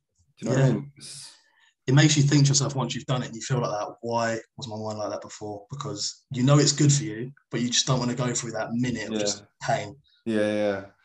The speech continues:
Speaker 1: But it's good to, like, train yourself, like, get comfortable with being uncomfortable, you know?
Speaker 2: Mm-hmm.
Speaker 1: It's
Speaker 2: Get out of the
Speaker 1: even, like,
Speaker 2: comfort zone.
Speaker 1: those subtle things, like,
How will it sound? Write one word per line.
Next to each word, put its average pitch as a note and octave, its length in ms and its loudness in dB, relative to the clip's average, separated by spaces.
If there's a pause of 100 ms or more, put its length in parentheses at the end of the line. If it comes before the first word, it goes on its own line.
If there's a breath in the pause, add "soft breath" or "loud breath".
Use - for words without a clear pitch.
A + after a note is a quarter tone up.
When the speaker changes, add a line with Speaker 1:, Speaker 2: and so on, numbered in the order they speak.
Speaker 1:
But C3+ 60 2
it's C3+ 120 0
good F#3 220 2
to, C3 80 -4
like, A2 260 0
train C3 220 -4
yourself, A2 320 -4
like, G2 220 -2
get - 160 -4
comfortable A2 320 -6
with G#2+ 100 -4
being G#2+ 140 -2
uncomfortable, G2+ 560 -8
you G#2 80 -6
know? G2+ 200 -8 (220)
Speaker 2:
Mm-hmm. C#3+ 400 4
Speaker 1:
It's - 160 -14 (100)
Speaker 2:
Get A#2 120 0
out B2+ 80 4
of - 0 -
the D3 60 2
Speaker 1:
even, C3+ 100 2
like, A#2 100 4
Speaker 2:
comfort G2 160 -4
zone. B2 140 4
Speaker 1:
those A#2 120 0
subtle - 320 -4
things, A#2+ 440 -2
like, G2+ 340 -2